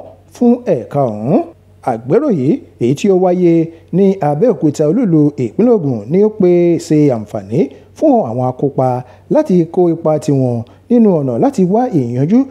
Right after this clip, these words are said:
sí àwọn kùdìẹ̀kudiẹ tó wà nínú àbádòfin ọ̀hún, pé kí ó lè fi mú ọrọ̀ ajé orílẹ̀-èdè Nàìjíríà tún gbèrú sí i.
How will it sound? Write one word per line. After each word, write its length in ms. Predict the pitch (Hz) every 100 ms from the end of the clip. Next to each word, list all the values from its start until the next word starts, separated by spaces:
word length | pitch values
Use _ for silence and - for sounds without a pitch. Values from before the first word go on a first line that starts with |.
| -
sí 180 | - -
àwọn 280 | 254 151 156
kùdìẹ̀kudiẹ 840 | 156 123 113 117 110 151 143 147 139 143 - -
tó 120 | 262
wà 180 | 285 226 120 101
nínú 280 | 147 180 165 160 165
àbádòfin 760 | 123 104 170 302 214 - 156
ọ̀hún, 320 | 123 110 135 -
pé 200 | - 170 165 165 165 160
kí 160 | -
ó 80 | 214
lè 140 | 196 151
fi 140 | - 160
mú 160 | 170 226 233 240 -
ọrọ̀ 280 | 165 147 151
ajé 180 | 151 165
orílẹ̀-èdè 420 | 220 247 147 143 131
Nàìjíríà 500 | 120 101 156 233 226
tún 160 | 127 190
gbèrú 340 | 208 226 113
sí 240 | 117 127 120
i. 260 | 104 98